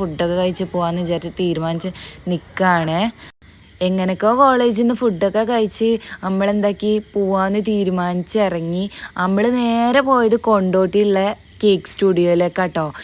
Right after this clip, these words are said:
ഇവളെ ഇരുത്തം കണ്ടിട്ടുണ്ടെങ്കിൽ ഇവളാണ് ബ്രൈഡ് എന്നാണ് ഓള് പറയണത്. കൂളിംഗ് ഗ്ലാസ്സൊക്കെ വെച്ച് വലിയ മെയിൻ ആയാണ്ട് നിൽക്കുകയാണ് കേട്ടോ ഓള്. പൊലിവാണ് മൊത്തത്തിൽ. സത്യം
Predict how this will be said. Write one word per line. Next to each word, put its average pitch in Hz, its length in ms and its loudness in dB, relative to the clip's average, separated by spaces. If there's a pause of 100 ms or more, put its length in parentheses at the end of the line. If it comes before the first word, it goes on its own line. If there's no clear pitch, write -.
(300)
ഇവളെ 262 280 2 (100)
ഇരുത്തം 233 400 -2
കണ്ടിട്ടുണ്ടെങ്കിൽ 185 480 -2 (200)
ഇവളാണ് 240 540 2 (100)
ബ്രൈഡ് 190 340 0
എന്നാണ് 208 340 -2 (200)
ഓള് 185 260 2
പറയണത്. 151 360 -6 (200)
കൂളിംഗ് 180 320 0
ഗ്ലാസ്സൊക്കെ 190 420 0
വെച്ച് 226 260 -2 (120)
വലിയ 202 200 0 (120)
മെയിൻ 180 300 -2 (100)
ആയാണ്ട് 180 380 0
നിൽക്കുകയാണ് 160 380 -4
കേട്ടോ 160 140 -4 (120)
ഓള്. 160 200 0 (440)
പൊലിവാണ് 196 840 2
മൊത്തത്തിൽ. 170 540 -4 (680)
സത്യം 208 340 0